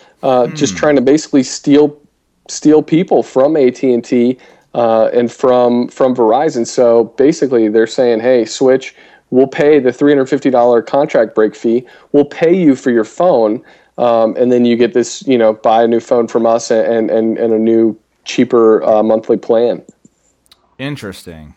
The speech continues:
Speaker 1: But it, it, it depends on who you are, right? Like, we're talking, so for me, like, maybe for Andrew, this wouldn't work because he likes a new phone every year and he gets the upgrade thing and he pays a little more every month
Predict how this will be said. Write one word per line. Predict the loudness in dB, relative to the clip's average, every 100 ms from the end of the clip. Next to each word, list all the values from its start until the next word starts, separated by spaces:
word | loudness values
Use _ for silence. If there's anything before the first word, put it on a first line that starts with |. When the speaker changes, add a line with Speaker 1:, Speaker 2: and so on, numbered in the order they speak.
| -4
Speaker 1:
But | -2 2
it, | 0 2
it, | 0 0
it | 0 0
depends | 0 -2 -2 0
on | 2 2
who |
you | 2
are, | 4 4
right? | 2 2
Like, | 0 0
we're | -2
talking, | 0 -2 -2
so | -2 -2
for | -2 0
me, | 2 2 2 0 -2 -10 -20 -4
like, | 0
maybe | 2 0 -2
for | -2 0
Andrew, | 0 2 0
this | 0
wouldn't | 0 0 2
work | 0 0
because | -4 -4 -2
he | 0
likes | 0 0
a | -2
new | -2
phone | 0 0 0
every | 0 -2 -2
year | 0 2 0
and | -2
he |
gets | -4 -4 -2
the | 0
upgrade | 0 0 0 0
thing | -2 -2
and | -2
he | 0
pays | 0 0
a |
little | 2 2
more | 2 2 0
every | 0
month | 0 0 -2